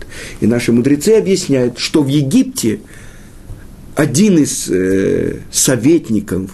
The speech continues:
фараона был Билам, и это его совет был бросать в Нил первенцев. Хорошо. Больше того открывают наши мудрецы,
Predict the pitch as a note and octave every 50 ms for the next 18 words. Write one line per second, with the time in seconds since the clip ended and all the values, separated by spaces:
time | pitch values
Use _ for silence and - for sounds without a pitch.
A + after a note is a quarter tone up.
0 | - - - - B2+ A#2+ A#2 B2 B2+ B2+ G#2+ F#2+ F2 - - - - - - -
1 | - D#3 D#3+ C#3 G#2 - A#2+ A2 - - - A#2 C3+ E3 G3 G3 - - - -
2 | - D3+ D#3+ D#3+ F#3+ F#3 F3+ E3 G3+ C4 A#3+ - - A3 F3 D#3 D#3+ D3+ A2+ G#2
3 | G#2+ B2 A2+ G2+ G2 - C3 B2+ B2 - - D3+ A#2+ - - - - - - -
4 | C3 C#3+ E3 F3 G#3 G#3+ G#3 G#3+ - - - A2 F#2 E2+ F2 D#2+ D#2 - - -
5 | - - - A#2 A#2 A#2 G#2 - - - - - - - - - - - - -
6 | - - G#2+ A#2 D#3 E3+ D#3 - - G2+ - G2+ F2+ F#2 F2+ F2 F2 - - F#2
7 | F#2 F#2 F2+ F2 - F#2 F2+ F2 - - F#2 F#2 F2+ F2 - F2+ - - - -
8 | - -